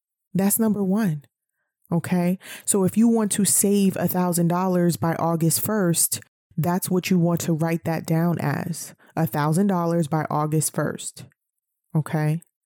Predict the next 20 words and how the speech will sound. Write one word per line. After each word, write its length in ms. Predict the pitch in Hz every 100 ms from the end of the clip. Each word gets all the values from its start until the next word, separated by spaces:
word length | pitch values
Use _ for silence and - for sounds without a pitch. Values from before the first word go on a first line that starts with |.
| _ _ _ _ _ _ _ _ _ _ _ -
You 220 | 175 190
have 280 | 190 196 196
to 260 | - 226
think 340 | 214 - 202 190
about 400 | 185 170 170 165
it 260 | 165 160
like 640 | 156 160 160 156 151 - - _ _ _ _ _ _ _ _ _ -
you're 260 | 165 175
putting 400 | 170 - 220 196
your 140 | 185 180
money 340 | 175 170 160
to 80 | 160
work, 600 | 151 151 - - - - _ _ -
right? 480 | 156 160 160 156 190
So 180 | - 170
you 180 | 165 208
see 460 | - 226 214 208
it, 140 | 214 -
it's 200 | 185 -
stacking, 800 | - 202 196 - 185 185 185